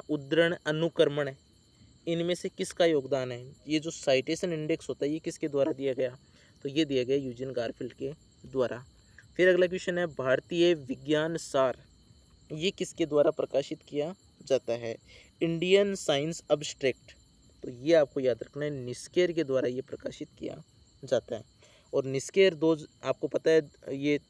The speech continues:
तीस सितंबर दो हज़ार दो को अस्तित्व में आया था, ये भी आपको थोड़ा सा याद यहाँ पे रखना है। फिर अपना अगला question बनेगा कि कंप्यूटरों के छोटे भौगोलिक क्षेत्रों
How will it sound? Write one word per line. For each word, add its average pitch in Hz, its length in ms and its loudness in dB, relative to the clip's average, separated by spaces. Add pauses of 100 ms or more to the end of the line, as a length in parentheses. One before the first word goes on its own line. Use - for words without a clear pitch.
तीस 185 240 -2
सितंबर 139 580 -2
दो 147 200 2
हज़ार 147 240 6
दो - 180 0
को - 160 -4
अस्तित्व - 440 -6
में 147 240 -10 (340)
आया 113 240 0
था, - 240 -20 (540)
ये 131 160 -2
भी 151 140 -2
आपको 127 260 0
थोड़ा 127 160 -6
सा - 160 -6
याद 113 280 0
यहाँ 110 220 -14
पे 170 120 -8 (320)
रखना 123 260 -8
है। 107 120 -14 (600)
फिर 196 180 2
अपना 175 300 0
अगला 160 180 2
question 165 300 -4
बनेगा 147 360 -2
कि 175 140 -8 (120)
कंप्यूटरों 160 560 -2
के 165 180 0 (3000)
छोटे 170 460 4
भौगोलिक 151 480 4
क्षेत्रों 160 480 -2